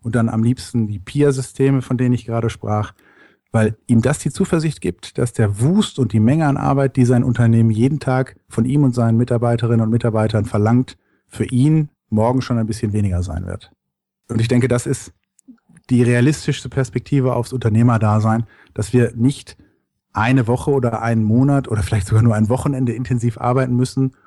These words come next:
und unser Geschäftsmodell so vereinfacht haben, dass es ohne unsere tatsächliche Mitarbeit funktioniert, sondern das kann nur ein,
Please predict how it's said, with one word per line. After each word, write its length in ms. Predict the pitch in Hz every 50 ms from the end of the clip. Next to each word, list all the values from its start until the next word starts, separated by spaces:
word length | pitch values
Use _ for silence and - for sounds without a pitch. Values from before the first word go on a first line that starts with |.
| _ _
und 140 | - 127 120
unser 200 | 135 127 117 123
Geschäftsmodell 560 | 120 120 - 135 - - - 123 120 117 110
so 160 | 98 117 147 -
vereinfacht 720 | - 143 123 - 117 135 156 - - 139 - - - -
haben, 260 | 120 120 123 127 123 - _ _ _ _ _ -
dass 180 | 113 104 113
es 180 | 117 - - -
ohne 240 | 127 123 135 147 143
unsere 260 | - 123 120 120 117
tatsächliche 600 | 113 - 113 104 - - 123 - - 110 - 107
Mitarbeit 440 | 101 123 123 107 95 90 87 87 -
funktioniert, 500 | - - 90 87 - - 98 95 95 92
sondern 220 | - 104 104 104
das 160 | 104 101 - -
kann 240 | - 117 120 120
nur 240 | 123 127 135 143 139
ein, 320 | - 120 117 110 107 110